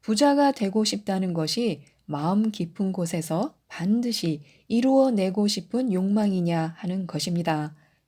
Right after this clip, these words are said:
예를 들어서 "뭔가 먹어볼까?" 정도로는요, 사람이 움직이지 않는다는 것입니다. "소고기 먹으러 가고 싶다"라고 구체적으로 이미지화가 되었을 때 비로소 욕망은 사람을 움직이는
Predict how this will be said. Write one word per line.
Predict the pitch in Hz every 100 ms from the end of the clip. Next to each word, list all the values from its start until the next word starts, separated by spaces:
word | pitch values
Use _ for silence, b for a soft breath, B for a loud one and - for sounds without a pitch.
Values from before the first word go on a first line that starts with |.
| -
예를 | 175 233
들어서 | 220 180 170 262 190 B B B B B
"뭔가 | 214 247 302
먹어볼까?" | 226 196 254 254 226 214 220 320 _ _
정도로는요, | - 175 185 190 180 170 170 262 202 165
사람이 | - 247 214 185 247 170 -
움직이지 | 175 202 202 180 175 165 233 -
않는다는 | - 156 196 202 175 175
것입니다. | 170 165 180 175 151 151 160 b b b b
"소고기 | - - 294 302 302
먹으러 | 254 185 240 254
가고 | 247 196 226
싶다"라고 | 226 214 - 208 202 170 160 262 190 B B B -
구체적으로 | 196 202 - 277 262 247 196 185 285 -
이미지화가 | - 180 226 226 226 208 196 180 202 330 _
되었을 | - 165 180 - 165
때 | - 247 214 B B B
비로소 | - 240 302 302
욕망은 | 190 175 190 208 262 156
사람을 | - 240 233 208 208
움직이는 | 160 175 - 170 196 233